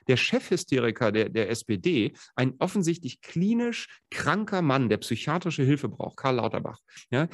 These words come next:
der meldet sich am nächsten Tag zu Wort und sagt, „Das kann ja wohl nicht sein, Rücktritt, Rücktritt, der Mann muss sofort weg.“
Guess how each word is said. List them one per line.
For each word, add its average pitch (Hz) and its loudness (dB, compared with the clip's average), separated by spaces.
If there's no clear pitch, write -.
der 185 4
meldet 170 4
sich 196 0
am 127 0
nächsten 175 -2
Tag 156 -4
zu 113 0
Wort 131 4
und 135 -2
sagt, 135 -2
„Das 113 -2
kann 147 0
ja 139 2
wohl 120 2
nicht 110 0
sein, 156 2
Rücktritt, 151 -2
Rücktritt, 170 -2
der 135 2
Mann 135 -2
muss 139 -2
sofort - -4
weg.“ - 0